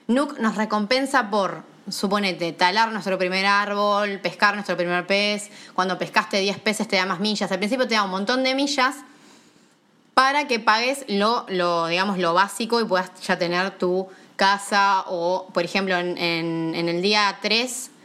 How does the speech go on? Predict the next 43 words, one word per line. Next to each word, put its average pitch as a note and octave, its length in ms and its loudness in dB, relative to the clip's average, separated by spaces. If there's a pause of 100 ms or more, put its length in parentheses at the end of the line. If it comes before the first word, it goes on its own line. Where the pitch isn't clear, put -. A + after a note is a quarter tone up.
a - 80 -2
partir F#3 220 2
del G#3+ 120 2
día G#3 180 2
tres A3+ 160 -2
podés F#3+ 320 0
invitar F3+ 420 0
gente, A3+ 680 -2 (380)
eh, E3+ 120 0
gente G3+ 240 0
que F3+ 40 0
son F#3+ 160 -2
N F#3 160 0
P F3+ 100 0
Cs, F#3+ 240 -2
podés E3 240 -6
invitar F3+ 300 2
N F#3 180 -2
P E3+ 80 -2
Cs E3+ 180 -4
a D#3+ 100 -2
tu F3 100 0
isla. G#3 400 2 (560)
Y A#3 140 2
Nook C#4+ 260 0
después A3 260 0
lo A#3 80 0
que A3 80 0
te A3+ 140 0
pide C4 280 2
es A#3+ 100 -4
que F#3+ 160 0
vos B3 240 2
le F#3 100 -2
construyas F3+ 460 -2
las E3+ 100 -4
casas, F3 380 0
porque D#3+ 200 -2
eso F3+ 180 -2
también F3+ 260 -2 (560)
<laughs> - 640 -6
es C4 120 4
buenísimo. A3+ 540 -2